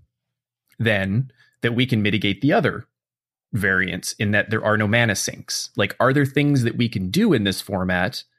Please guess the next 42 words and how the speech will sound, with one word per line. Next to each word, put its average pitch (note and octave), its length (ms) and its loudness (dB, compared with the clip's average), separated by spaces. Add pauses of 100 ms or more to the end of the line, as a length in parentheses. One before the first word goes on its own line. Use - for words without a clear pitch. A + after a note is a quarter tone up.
(140)
that G#2 160 0
can G#2+ 120 -2
help G#2+ 320 0
us, G2 420 0 (920)
uh, G2 280 4 (340)
get A#2+ 180 2
over G2 240 0
that? - 280 -8 (280)
Can A#2 160 2
we A#2 100 4
play C3 180 2
sixteen - 420 0
lands F#2+ 280 2
more G2 100 0
frequently? F#2+ 560 -4
Can A2+ 180 0
we A2+ 100 2
look A#2+ 240 0
to C#3 120 0
play A2 200 0
eight G#2 260 0
and G2 80 0
nine F#2+ 220 0
drops F#2+ 320 0
instead G2 280 0
of F#2 160 -2
just - 300 -2 (320)
s-, - 100 -8 (300)
stopping F#2+ 440 0
our F#2 100 2
curve F#2 280 -4
at F2 80 -6
six, - 320 -2
for - 220 -6
example? - 500 -6 (540)
Um, G2 440 4 (120)
do A2+ 120 -2
we G#2+ 120 2
have G#2+ 180 2
to A2 80 0
focus G2+ 400 -2
on, F#2+ 420 -2